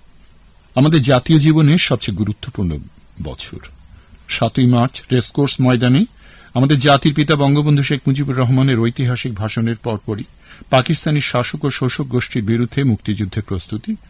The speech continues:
শুরু হয়ে যায়। মুক্তির লড়াইয়ে বীর মুক্তিযোদ্ধাদের ত্যাগ ছাড়া এদেশ কখনো স্বাধীন হতো না। নয় মাসের রক্তক্ষয়ী সেই যুদ্ধের অনেক স্মৃতি বুকে নিয়ে আজও বেঁচে আছেন লক্ষ মুক্তিযোদ্ধা।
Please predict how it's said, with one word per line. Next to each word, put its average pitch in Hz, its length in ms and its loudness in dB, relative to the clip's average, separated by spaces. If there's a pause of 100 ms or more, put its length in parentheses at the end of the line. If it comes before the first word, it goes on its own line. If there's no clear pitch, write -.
শুরু 90 260 -6
হয়ে 73 200 -12
যায়। - 200 -16 (840)
মুক্তির 151 320 2
লড়াইয়ে 143 360 2
বীর 135 220 0
মুক্তিযোদ্ধাদের 127 680 0 (120)
ত্যাগ 123 300 -2
ছাড়া 101 420 -4 (280)
এদেশ 98 280 -4
কখনো 90 320 -8
স্বাধীন 90 500 -6
হতো - 200 -18
না। - 80 -18 (920)
নয় 123 200 4
মাসের 131 300 0
রক্তক্ষয়ী 120 600 -4
সেই 101 220 -4
যুদ্ধের 104 380 -4 (340)
অনেক 120 300 0
স্মৃতি - 280 -8
বুকে 95 240 -6
নিয়ে 101 280 -2 (160)
আজও 110 240 -2
বেঁচে 90 320 -6
আছেন 82 340 -8 (320)
লক্ষ 117 340 -4
মুক্তিযোদ্ধা। - 760 -12